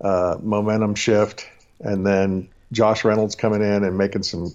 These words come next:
some good catches and some good plays, had a great running play. Uh, I could definitely feel things changing at that part of the game.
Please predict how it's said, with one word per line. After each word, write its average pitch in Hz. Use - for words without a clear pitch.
some 82
good 101
catches 95
and 92
some 87
good 95
plays, 101
had 101
a 92
great 104
running 104
play. 113
Uh, 165
I 71
could 113
definitely 135
feel 113
things 113
changing 117
at 101
that 104
part 107
of 104
the 101
game. 107